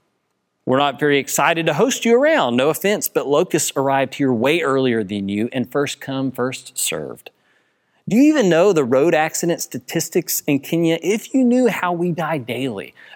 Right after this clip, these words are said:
of motorcycle and bus accidents, you wouldn't even bother to stop here. <clears throat> We're more likely to die of a cholera attack than to be killed by you, bro. For us, every day is a run escape from death. We are the walking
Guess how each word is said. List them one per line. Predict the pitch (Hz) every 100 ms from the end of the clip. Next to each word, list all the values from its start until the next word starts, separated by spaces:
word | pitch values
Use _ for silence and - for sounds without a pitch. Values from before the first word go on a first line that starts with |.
| -
of | 107
motorcycle | 123 143 147 - 139 127 120
and | 107 92
bus | 117 -
accidents, | 92 78 - 92 87 -
you | 170
wouldn't | 208 165
even | 151 135 98
bother | 98 131 127
to | 120
stop | - - 65 80
here. | - - 50 - _
<clears throat> | - - - - - 120 90 _ _ _ _ _ _ _ _ - - -
We're | 170
more | 180 175
likely | 151 139 151 131
to | 110
die | 120 120
of | 98
a | 82 _ _ -
cholera | - 165 143 113 92
attack | 87 - 80 78 - - _ _ _ _
than | 113
to | 107
be | 98
killed | - 131 104
by | 90
you, | 87 113
bro. | 90 82 78 78 - _ _ _ _ -
For | 165
us, | 175 180 -
every | 196 165 143
day | 139
is | 135 117
a |
run | 95 113 143 147
escape | - - - - 120 120 -
from | - 107 95
death. | 104 101 98
We | 151 339
are | 131 139 143
the | 98
walking | 85 104 113 - 113 104